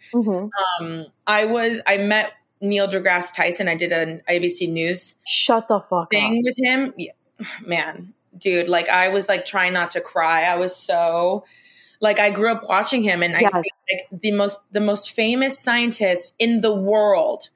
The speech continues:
Speaker 2: is an African-American man living in New York that loves planets and has a kookiest office, but the kookiest in the best way, like,
Speaker 1: Mm-hmm.
Speaker 2: very, you know, and, um, and I'm super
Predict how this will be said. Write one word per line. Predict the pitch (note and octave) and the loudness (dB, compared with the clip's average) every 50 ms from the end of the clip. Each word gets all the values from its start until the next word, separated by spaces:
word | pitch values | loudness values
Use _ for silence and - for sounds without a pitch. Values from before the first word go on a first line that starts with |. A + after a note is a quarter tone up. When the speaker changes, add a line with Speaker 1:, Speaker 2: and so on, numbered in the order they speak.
| _ _ _ _ _ _ _ _ - | _ _ _ _ _ _ _ _ -2
Speaker 2:
is | G3 G#3 F#3 - | 0 0 0 2
an | - F#3 F#3+ F#3 F#3+ F#3+ - - | 2 2 2 2 0 -2 -4 -2
African-American | - F#3 F#3+ - G#3 G3+ A3 G3+ F#3+ F#3 F3 E3+ F3 F3 E3 F#3+ F3+ E3 | -2 -2 0 -2 -2 -2 -2 -2 0 0 0 0 0 0 -2 -2 -2 -2
man | D#3+ D#3 D#3+ D#3 - - G3 F3+ _ _ _ _ _ _ _ _ _ | -4 -4 -4 -4 -6 -6 -8 -14 _ _ _ _ _ _ _ _ _
living | F3+ F#3 G3+ G#3+ A3 A3 G#3+ A#3+ A3+ | -8 -2 0 2 2 2 2 2 2
in | A3 G#3 G#3 | 2 2 2
New | G#3+ G#3+ | 0 0
York | G3+ F#3+ F3+ F3 E3 E3 E3+ - - - - _ _ _ _ _ _ _ _ _ _ | 0 0 2 2 2 0 -2 -4 -8 -16 -20 _ _ _ _ _ _ _ _ _ _
that | - G3+ F#3 F3 F#3 | -2 -2 0 0 0
loves | F#3 F#3 G3 G3 F#3 F#3 F#3 F3+ F#3+ F#3 - - - - _ _ _ | 0 2 2 2 2 2 0 0 2 2 2 0 0 -4 _ _ _
planets | - - G#3 F#3 F3+ F3+ F3 F3 F3 F3 - - - - - _ _ _ - | -4 0 0 2 2 2 2 0 2 2 2 2 2 0 -4 _ _ _ -2
and | D#3+ F3+ F3 E3+ E3+ E3+ E3+ E3+ E3+ | 0 0 2 2 2 0 0 -2 -2
has | - E3+ F3+ F#3+ F#3 F#3 F#3 | -4 0 0 0 0 2 -2
a | F#3+ F3+ | -4 -4
kookiest | - - - B3 A3+ G#3 - A3+ G#3+ G#3+ G#3+ - | -6 -8 -4 -4 -4 -2 -2 -2 -2 -2 -2 -2
office, | - F#3 F3+ F3+ F#3 - G3 F3 F3+ F3+ F3+ - | 0 0 0 0 0 0 0 0 0 0 -2 -2
but | G#3 A3 A3 | -2 -4 -4
the | G#3+ | -4
kookiest | - - C4 A#3+ B3+ C4 C4 B3+ | -4 -4 -4 -2 0 -2 0 0
in | A#3+ A3 | 0 -2
the | G#3 F#3+ | -2 -2
best | - G3 G3 G3 - - | 0 0 0 0 -2 -4
way, | F#3+ F#3+ F3 E3 D#3+ D3+ | -2 -2 0 0 0 0
like, | D#3+ E3 | -2 -2
Speaker 1:
Mm-hmm. | A3 A#3 | -2 0
Speaker 2:
very, | G3+ F#3+ F#3 F#3 F#3 F#3 F#3 - - _ _ - - - - _ - - - - | 0 2 2 2 0 0 -2 -4 -6 _ _ -20 -20 -20 -20 _ -20 -20 -16 -8
you | - G3 | -6 -2
know, | G3+ G3 F#3+ G3 F#3+ - - | -2 0 0 0 -2 0 0
and, | G3 G3 F#3+ F#3 F3+ F3 F3 F3 - | 0 0 2 0 0 0 -2 -4 -4
um, | - F3+ F3 E3+ E3+ E3+ E3+ E3 E3 E3 - - - - - | -4 -4 -2 -2 -2 -4 -4 -6 -8 -10 -12 -10 -8 -4 -2
and | A3 A3+ | 0 0
I'm | A3+ A3+ | 2 2
super | A3+ - - C4 - C4 B3+ B3+ B3+ A#3+ A#3+ - | 2 0 0 0 0 0 0 0 0 -2 -4 -6